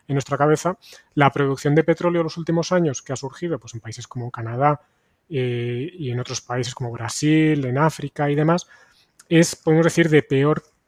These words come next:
calidad que la que puede ser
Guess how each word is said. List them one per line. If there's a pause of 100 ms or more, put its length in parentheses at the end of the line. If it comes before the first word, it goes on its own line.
(220)
calidad (480)
que
la
que
puede
ser